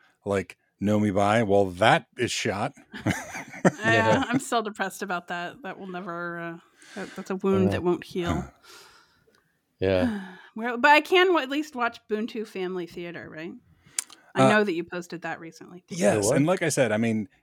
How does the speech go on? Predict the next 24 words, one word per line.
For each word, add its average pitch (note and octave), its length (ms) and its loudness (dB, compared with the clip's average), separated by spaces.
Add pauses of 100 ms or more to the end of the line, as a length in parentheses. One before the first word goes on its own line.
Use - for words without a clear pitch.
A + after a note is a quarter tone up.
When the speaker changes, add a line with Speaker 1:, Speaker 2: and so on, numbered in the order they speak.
Speaker 1:
you A2+ 80 -4
know, A2 260 -2 (100)
I A2 60 -4
jokingly G2 640 -4
mentioned F#2+ 380 -2
my F2 80 -4
Speaker 2:
Ubuntu - 40 -12
Family D#3 240 -2
Speaker 1:
Patreon, F2+ 240 0
but, G2 120 -2
Speaker 2:
Theater. - 160 -10
Speaker 1:
uh, A2 120 -8
there B2+ 220 0
is C3+ 140 4
a, A#2 80 6
well, A#2 280 -2
and B2 300 0
you're, F#3+ 220 -8
you're G#3 120 -4
a - 40 -18
Patreon E3 400 0
supporter F#2 320 -4
of D#2+ 80 -6
mine, D#2+ 240 -10